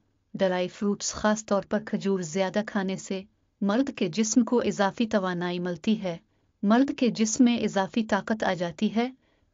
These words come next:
खजूर की असल ताकत तब मिलती है जब खजूर को गर्म दूध में मिलाकर पूरी रात भिगोकर सुबह नहार मुंह पी लिया जाए, तो इससे मर्द के नफस में इंतहाई सख्ती और गर्मी आ जाती है।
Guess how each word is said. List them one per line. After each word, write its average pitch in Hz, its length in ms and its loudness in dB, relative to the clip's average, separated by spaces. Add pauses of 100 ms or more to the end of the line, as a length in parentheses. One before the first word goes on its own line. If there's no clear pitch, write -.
खजूर 220 380 4
की 247 180 -2
असल 196 300 -4
ताकत 220 440 0
तब 214 100 4
मिलती 190 380 -2
है - 180 -14 (1040)
जब 247 220 6
खजूर 240 420 4
को 262 160 0
गर्म 220 340 6
दूध 226 280 4
में 202 160 8
मिलाकर 185 560 -2 (520)
पूरी 196 260 2
रात 185 300 0
भिगोकर 208 480 -2
सुबह 190 340 -2
नहार 180 380 -2
मुंह 190 240 -2
पी 180 180 -4
लिया 175 220 -2
जाए, 160 300 -6 (500)
तो 226 160 0
इससे 233 260 0
मर्द 202 280 0
के - 140 -2
नफस 214 380 -2
में 233 180 4 (460)
इंतहाई 190 460 2
सख्ती - 460 -4
और 220 160 2
गर्मी 196 340 0
आ 180 140 -4
जाती 170 360 -2
है। 175 240 -6